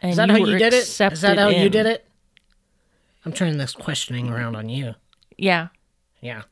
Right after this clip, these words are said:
Speaker 2: You, you had
Speaker 1: I
Speaker 2: an easy
Speaker 1: was,
Speaker 2: time?
Speaker 1: uh, yeah.
Speaker 2: Yeah.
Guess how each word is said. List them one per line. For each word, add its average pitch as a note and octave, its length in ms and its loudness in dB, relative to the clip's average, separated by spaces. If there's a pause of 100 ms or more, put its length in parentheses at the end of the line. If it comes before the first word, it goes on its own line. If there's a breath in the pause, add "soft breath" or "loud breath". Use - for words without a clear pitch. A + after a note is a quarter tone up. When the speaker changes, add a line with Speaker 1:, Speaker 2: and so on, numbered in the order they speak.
(200)
Speaker 2:
You, C#3+ 280 -6
you D3 140 -4
had D#3 120 -2
Speaker 1:
I - 20 -2
Speaker 2:
an E3+ 80 2
easy D#3+ 200 2
Speaker 1:
was, D#3 100 -6
Speaker 2:
time? D3 100 -2
Speaker 1:
uh, D#3 680 -2 (520)
yeah. E3 360 0 (500)
Speaker 2:
Yeah. A2 240 -14